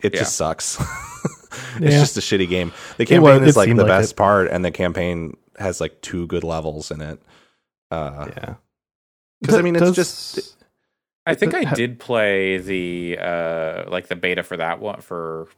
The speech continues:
Speaker 2: Hardline, and you could, there was, like, a city map, and you could get on, like, motorcycles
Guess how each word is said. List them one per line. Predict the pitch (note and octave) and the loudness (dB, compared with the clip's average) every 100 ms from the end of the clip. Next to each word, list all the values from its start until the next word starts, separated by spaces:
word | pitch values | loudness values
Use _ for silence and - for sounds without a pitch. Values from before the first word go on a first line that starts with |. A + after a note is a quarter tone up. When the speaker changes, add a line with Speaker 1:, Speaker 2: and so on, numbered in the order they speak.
| _ _ | _ _
Speaker 2:
Hardline, | G#2 G2 A2 A2 A#2 B2 B2+ | -6 -4 -4 -6 -6 -10 -12
and | - F#2 F2 F2+ F2 F2 _ _ _ _ _ _ _ _ _ _ _ _ _ | -8 -6 -4 -6 -10 -16 _ _ _ _ _ _ _ _ _ _ _ _ _
you | A2 | -10
could, | A#2 G#2 | -6 -6
there | G#2+ | -4
was, | G2+ G2 | -4 -4
like, | G2 - _ - | -6 -8 _ -14
a | |
city | G2 - A#2 A2 | -12 -6 -6 -4
map, | G#2+ G#2 G2+ - - | -4 -2 -4 -8 -14
and | G2 F2+ F2+ F2+ | -6 -6 -6 -8
you | |
could | G2 | -10
get | F#2+ F#2 | -6 -4
on, | E2 D#2 | -6 -8
like, | E2 - - | -8 -10 -10
motorcycles | F2 G2 - A#2+ A#2+ C3+ C#3 C3+ - | -8 -6 -2 -2 -2 -4 -4 -10 -20